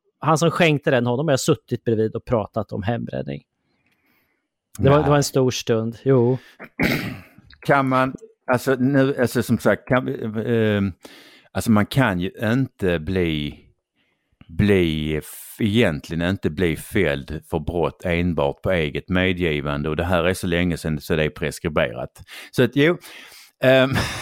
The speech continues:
Speaker 2: <laughs> det här är jättelänge sedan, det måste vara fan vara, alltså, vi snackar tjugo år sedan typ.
Speaker 1: <laughs> Okej, ja.
Speaker 2: Ja, ehm, eh, grann-, men, alltså, jag hade en granne, de har flyttat. Ehm, ehm, men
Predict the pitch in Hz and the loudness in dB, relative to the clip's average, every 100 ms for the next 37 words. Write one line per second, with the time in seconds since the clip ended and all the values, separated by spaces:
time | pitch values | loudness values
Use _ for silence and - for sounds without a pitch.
0 | - - - - - - 117 123 101 98 | -12 -14 -16 -18 -18 -2 2 2 2 0
1 | 98 98 60 76 - 80 80 82 - 78 | -2 -4 -8 -8 -6 -4 -4 -4 -4 -2
2 | 135 90 78 78 76 - _ _ _ _ | 0 0 0 0 -2 -4 _ _ _ _
3 | _ _ _ _ _ _ _ _ _ _ | _ _ _ _ _ _ _ _ _ _
4 | - - - 80 - 73 76 - 78 - | -16 -14 -10 -8 -4 -4 -4 -2 -4 -4
5 | 73 - - - 80 82 80 82 73 - | -8 -10 -10 -2 0 0 2 2 0 -4
6 | 64 60 - 57 - - - _ _ _ | -8 -8 -8 -10 -10 -14 -16 _ _ _
7 | _ _ - 160 - 151 123 120 127 123 | _ _ -8 -4 0 2 2 0 0 -2
8 | - - - 107 101 98 95 95 92 95 | -4 -8 -2 2 2 2 2 0 0 -4
9 | - _ _ _ _ _ - - - 90 | -8 _ _ _ _ _ -20 -16 -8 -4
10 | 85 78 101 110 156 139 101 101 95 104 | -4 -4 0 2 2 0 -2 -4 -2 0
11 | 110 101 87 98 107 71 76 71 80 87 | 0 -2 0 0 -2 -4 -6 -6 -6 -6
12 | - - - - 85 76 71 71 73 71 | -8 -10 -12 -14 -10 -6 -4 -4 -2 -2
13 | 71 71 - - - - - 52 50 - | -2 -4 -8 -12 -14 -12 -12 -12 -14 -18
14 | _ - - - - 90 95 92 | _ -20 -20 -20 -4 0 2 2